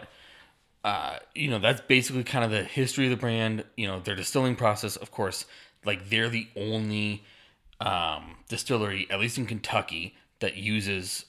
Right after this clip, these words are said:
um, copper pot stills, uh, with a triple distillation process.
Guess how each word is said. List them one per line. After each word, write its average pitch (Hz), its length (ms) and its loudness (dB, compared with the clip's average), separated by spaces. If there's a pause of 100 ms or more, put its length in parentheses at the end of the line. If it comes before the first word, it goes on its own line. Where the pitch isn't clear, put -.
um, 85 480 -4 (920)
copper 113 280 4
pot - 220 2
stills, 98 560 -2 (440)
uh, 98 140 0
with 92 160 -6
a 95 60 -6
triple 113 400 -2
distillation 101 520 -4
process. 98 580 -4